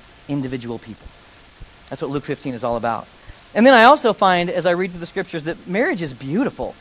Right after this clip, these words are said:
but meant for this world. Marriage is beautiful and it's meant for this world. Listen, I am so thankful to be married, and it is a beautiful picture of Christ and the church, and I am to give my life away as Christ gave his life away to us,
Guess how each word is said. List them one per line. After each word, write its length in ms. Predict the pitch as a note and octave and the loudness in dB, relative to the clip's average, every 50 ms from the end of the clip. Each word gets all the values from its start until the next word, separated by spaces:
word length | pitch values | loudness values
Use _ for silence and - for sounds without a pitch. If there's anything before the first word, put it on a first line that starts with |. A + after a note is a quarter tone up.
| - - - - - - - - | -20 -20 -20 -20 -20 -20 -12 -6
but 120 | - E3 D3 | -4 -4 -2
meant 260 | C#3+ E3 F3+ F3 - | -2 -4 -4 -4 -6
for 120 | - D#3+ D3 | -6 -6 -6
this 200 | C#3 C3 - - | -6 -6 -8 -6
world. 300 | C#3 D#3 D3 - - - - - - - - - - - - - - - - - - - - - - - - - - - - - - - - - - - - - | -6 -6 -6 -8 -10 -14 -20 -20 -20 -20 -20 -20 -20 -20 -20 -20 -20 -20 -20 -20 -20 -20 -20 -20 -20 -20 -20 -20 -20 -20 -20 -20 -20 -20 -20 -20 -20 -12 -2 2
Marriage 220 | G#3+ C4 B3 F3+ | 4 4 4 2
is 80 | F3+ D3 | -2 0
beautiful 400 | - A#3+ C#4+ D#4 C4+ - F3+ F3+ | 4 6 6 6 4 2 0 -4
and 80 | E3 | -4
it's 60 | - | -2
meant 140 | G3 A3+ G#3+ | -4 -4 -4
for 60 | - | -4
this 140 | G3+ F#3+ - | -6 -4 0
world. 180 | A#3+ C4 G3 D#3+ | 4 4 4 4
Listen, 240 | A3 B3+ - D3 - - - - - - - | 2 0 0 -2 -10 -10 -20 -20 -8 0 6
I 160 | G3 C4 C4 | 8 8 8
am 260 | F#3 D#3 - E3+ D#3+ | 8 4 -2 -6 -6
so 340 | D3 - - - G#3+ A3 A#3 | -8 -6 -2 2 4 4 4
thankful 460 | - - F#3 G3 G3 - A3+ A3 A#3 | 4 2 0 0 -2 -2 -2 -4 -4
to 120 | A3+ - D3 | -4 -6 -8
be 100 | D#3 E3+ | -6 -4
married, 460 | D#3 D#3 D#3+ F3 F#3+ G#3+ A3+ G#3 F#3+ - - - - - | -2 -2 0 0 0 -2 -4 -6 -8 -14 -18 -18 -12 -6
and 100 | F#3 G3 | -2 0
it 120 | A3+ A#3+ A3 | 2 2 2
is 80 | F#3 | 2
a 80 | E3+ D#3 | 0 -2
beautiful 640 | C3+ C#3 F3 G#3 A#3 A#3+ B3+ A#3+ - G#3 F3+ C3+ - - | -2 -2 0 0 2 2 0 0 0 -2 -2 -2 -4 -8
picture 440 | - G#3 G#3 - - A#3 A3 A3+ A3 - - - - | -6 -6 -6 -6 -4 -2 -2 -2 -2 -4 -12 -16 -10
of 160 | - D3 C3+ - | -10 -10 -10 -8
Christ 460 | - - G3+ G#3 A3 A3+ G#3+ - - | -2 2 2 4 4 2 -2 -6 -10
and 120 | D#3+ D#3 | -8 -8
the 60 | C3+ | -8
church, 420 | C3 - - - G#3+ G#3+ G#3+ - - - - - - - | -8 -8 -4 -2 -2 -2 -2 -4 -14 -20 -20 -16 -8 -4
and 120 | C#3 D3+ | 2 4
I 300 | D#3 F#3 G3+ A3 A3 A3 | 6 8 8 8 8 6
am 120 | G#3+ F3 C#3+ | 4 0 -2
to 120 | - D3 | -6 -10
give 260 | C3 B2 F#3+ A3 G#3 | -6 0 0 0 0
my 160 | F#3+ G3 F#3+ F#3 | 2 0 2 2
life 300 | F3 F3+ F#3+ G3+ - - | 4 4 2 2 0 -2
away 400 | F3+ E3 F3 F#3 F#3+ G3+ G3+ F#3+ | -4 0 0 2 2 2 0 0
as 140 | D#3+ C#3 - | -2 -6 -10
Christ 420 | - - F3+ G3 G3+ G3 - E3 | -8 -4 -2 -2 -2 -4 -6 -6
gave 220 | D#3 F#3 F#3+ G#3 E3+ | -2 0 0 0 0
his 180 | F#3 G3+ F3 | -2 -4 0
life 240 | D#3+ F3+ F#3 F#3+ F#3 | 2 2 2 2 2
away 240 | F3 E3+ F#3 F#3+ F#3 | 0 -2 0 0 0
to 200 | F3+ - D3+ D#3+ | -2 -2 0 2
us, 180 | F3+ F#3+ F#3+ | 4 2 2